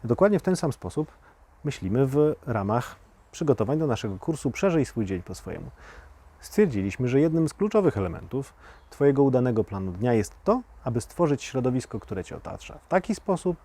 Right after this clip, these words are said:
żeby nie przeszkadzało Ci w realizacji Twojego planu, ale wręcz w nim pomagało.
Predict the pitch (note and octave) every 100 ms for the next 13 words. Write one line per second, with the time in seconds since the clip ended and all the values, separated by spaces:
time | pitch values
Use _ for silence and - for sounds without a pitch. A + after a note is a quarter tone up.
0 | - - - E3+ F3 F3 E3+ - C#3 C#3
1 | A#2 A2 G2+ - F#2+ G#2+ - - A#2 A#2
2 | G#2+ G#2+ - - G#2+ G#2+ C3 D3 D3+ D#3+
3 | D#3+ A2 A#2 G#2 A2 A2+ - - - _
4 | - - A2+ G2 E2 E2